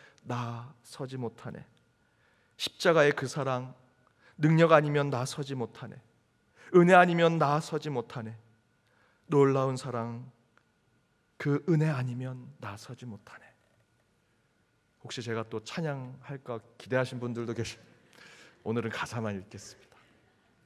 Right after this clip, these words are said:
하나님의 그 놀라운 사랑이 아니면 우리는 사실 백삼십 년까지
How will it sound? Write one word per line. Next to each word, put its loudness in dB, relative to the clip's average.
하나님의 0
그 -8
놀라운 8
사랑이 8
아니면 2
우리는 0
사실 -4
백삼십 -2
년까지 0